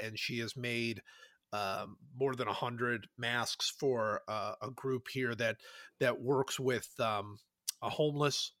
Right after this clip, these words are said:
and, and it's, it's really, really meaningful to her. And these masks are, are, each of them are,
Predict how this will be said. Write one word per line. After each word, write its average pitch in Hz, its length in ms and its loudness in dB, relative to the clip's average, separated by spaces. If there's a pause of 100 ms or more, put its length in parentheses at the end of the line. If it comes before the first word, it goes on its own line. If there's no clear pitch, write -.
(140)
and, 120 580 -2
and 120 160 0
it's, - 340 2
it's 117 300 -2 (320)
really, 147 340 8
really 110 300 -2 (240)
meaningful 123 460 -6
to 123 100 -4
her. 117 240 0
And 113 100 -2
these 113 160 -6
masks 117 460 -2
are, 101 180 -2 (440)
are, 120 240 0
each 156 240 0
of 131 80 -2
them 117 200 0
are, 113 220 -2